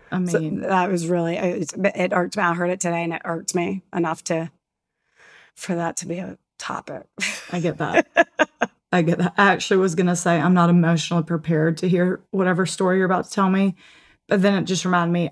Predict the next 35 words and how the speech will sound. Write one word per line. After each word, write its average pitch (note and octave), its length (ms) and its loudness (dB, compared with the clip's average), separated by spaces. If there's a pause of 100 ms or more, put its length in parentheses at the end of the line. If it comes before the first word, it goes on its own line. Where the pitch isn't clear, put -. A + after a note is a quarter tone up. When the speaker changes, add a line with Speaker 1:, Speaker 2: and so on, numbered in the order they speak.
Speaker 1:
I F#3 60 0
wasn't F#3 300 0
emotionally F3 520 0
prepared D#3+ 640 0 (500)
for F3 200 4
Real E3 200 2
Housewives D#3+ 480 0
of D3 100 -4
Beverly D#3+ 320 0
Hills D#3+ 380 -2 (360)
premiere. F#3 480 2
Did F#3 180 4
you A3+ 80 4
s- - 140 -4
Speaker 2:
Uh, - 40 -10
Speaker 1:
watch E3+ 280 2
it? G#3+ 200 -2 (560)
Speaker 2:
Um, F#3+ 240 4
yeah, F#3 320 4
but F3+ 100 0
I F3+ 80 2
was E3 260 -4 (360)
kinda E3 220 0
distracted. D#3+ 640 -4
Why? E3 460 -4
Who? E3+ 160 -2 (100)
Speaker 1:
I - 100 -4
was, G3 120 0
Speaker 2:
Oh F3+ 60 -2
Speaker 1:
like, F3+ 200 -6
Speaker 2:
my G#3 100 -2
Speaker 1:
sobbing. F#3 280 0
Speaker 2:
God, E3+ 240 -2
me F#3+ 180 0
too. F#3 380 -8